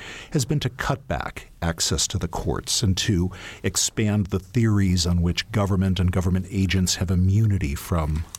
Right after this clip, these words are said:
lawsuits. So this is undeniably a victory for the family of the person in the nursing home. Uh,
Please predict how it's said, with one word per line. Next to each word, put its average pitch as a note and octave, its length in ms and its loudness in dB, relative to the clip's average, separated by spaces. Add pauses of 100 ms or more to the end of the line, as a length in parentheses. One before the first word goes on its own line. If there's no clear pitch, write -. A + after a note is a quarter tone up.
lawsuits. E2 720 0
So G#2+ 260 0 (380)
this F3+ 120 0
is D3+ 120 2
undeniably A2+ 760 2
a F#2 40 2
victory F#2 480 0
for - 160 0
the E2+ 80 0
family G#2 480 2
of D#2 140 -2
the D2+ 240 0 (680)
person F#2 480 0
in B2+ 160 2
the B2+ 80 2
nursing G2+ 320 2
home. A#2+ 220 2
Uh, C#3+ 200 2